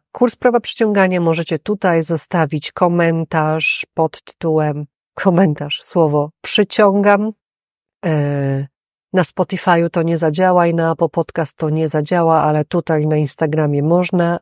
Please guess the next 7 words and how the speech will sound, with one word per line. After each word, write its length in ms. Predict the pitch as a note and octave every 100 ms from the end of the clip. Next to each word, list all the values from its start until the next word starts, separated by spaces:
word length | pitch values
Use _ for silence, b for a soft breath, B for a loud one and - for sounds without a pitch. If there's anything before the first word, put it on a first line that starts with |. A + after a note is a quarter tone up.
| _
a 280 | E3 D#3 D3+
ja 220 | D3+ C#3+
wtedy 560 | - - D#3 D3 D3 C#3+ _ _ _ _ _ _ _
wyślę 600 | D3+ D#3 D3 - D#3 D3
wam 380 | C3+ C#3+ C#3 E3
link, 460 | A#3+ D4+ D#4+ - _ _ _
a 560 | D4+ D#4+ D#4 D4+ D4